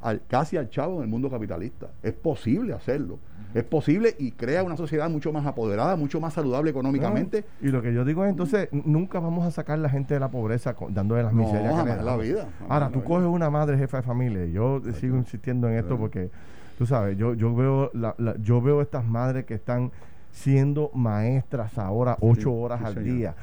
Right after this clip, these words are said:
Speaker 3: van a ser mamás al mismo tiempo. Y también queremos que trabajen y generen ingresos para, para, para mantener a su familia.
Speaker 1: Sí,
Speaker 3: O sea,
Speaker 1: señor.
Speaker 3: esto, cosa que es imposible.
Speaker 1: Mira,
Speaker 3: Entonces
Speaker 1: Fer-,
Speaker 3: las
Speaker 1: eh.
Speaker 3: ignoramos, las sacamos del panorama
Speaker 1: Claro.
Speaker 3: y las ponemos en el mismo grupo de todos los demás. No puede ser.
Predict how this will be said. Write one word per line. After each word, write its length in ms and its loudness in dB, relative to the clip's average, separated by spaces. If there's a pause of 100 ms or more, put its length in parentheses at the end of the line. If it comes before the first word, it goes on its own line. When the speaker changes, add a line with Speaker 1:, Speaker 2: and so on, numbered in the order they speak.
(160)
Speaker 3:
van 140 4
a 40 2
ser 180 0
mamás 420 0
al 100 0
mismo 320 0
tiempo. 420 -2 (260)
Y 100 0
también 380 4
queremos 360 4
que 120 2
trabajen 600 -2 (180)
y 100 4
generen 360 2
ingresos 440 0
para, 200 2 (120)
para, 260 0
para 180 -2
mantener 380 -2
a 80 2
su 100 -2
familia. 520 2
Speaker 1:
Sí, 60 -10
Speaker 3:
O 40 -10
sea, 120 -4
Speaker 1:
señor. 160 4
Speaker 3:
esto, 200 -4
cosa 260 0
que 120 -4
es 100 -2
imposible. 720 -2 (380)
Speaker 1:
Mira, 120 0
Speaker 3:
Entonces 240 0
Speaker 1:
Fer-, 20 0
Speaker 3:
las 120 4
Speaker 1:
eh. 40 4
Speaker 3:
ignoramos, 640 0
las 160 -2
sacamos 400 0
del 140 6
panorama 600 0
Speaker 1:
Claro. 60 -10 (160)
Speaker 3:
y 120 0
las 140 2
ponemos 440 2
en 140 2
el 100 -2
mismo 300 0
grupo 380 0
de 140 0
todos 200 -4
los 120 -2
demás. 240 2
No 360 4
puede 360 -4
ser. 500 -6